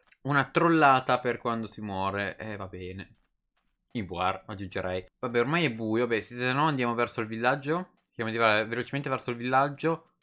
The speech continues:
Dormiamo. Poi andiamo a riprenderci la roba.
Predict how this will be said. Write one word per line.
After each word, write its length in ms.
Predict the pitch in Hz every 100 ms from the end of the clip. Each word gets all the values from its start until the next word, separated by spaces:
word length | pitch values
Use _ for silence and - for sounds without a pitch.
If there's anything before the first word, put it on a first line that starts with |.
| -
Dormiamo. 920 | 117 156 151 143 143 147 170 180 - _ _ _ _ _ - - _ _
Poi 60 | -
andiamo 180 | 143 127
a 20 |
riprenderci 480 | 120 156 160 143 135
la 80 | 143
roba. 580 | 143 143 135 156 170